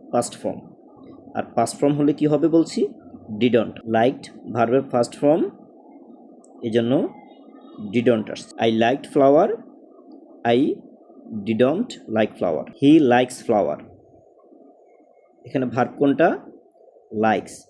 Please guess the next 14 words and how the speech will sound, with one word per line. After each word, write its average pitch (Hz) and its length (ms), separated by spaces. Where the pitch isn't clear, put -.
ভার্বের 110 360
সাথে 139 240
এস 127 160
আসছে, - 300
তো 120 40
এস 135 160
বা 135 80
এস 131 100
আসলে 143 280
কি 143 140
হ-, 139 220
কি 139 140
হবে 139 140
বলছিলাম? 151 360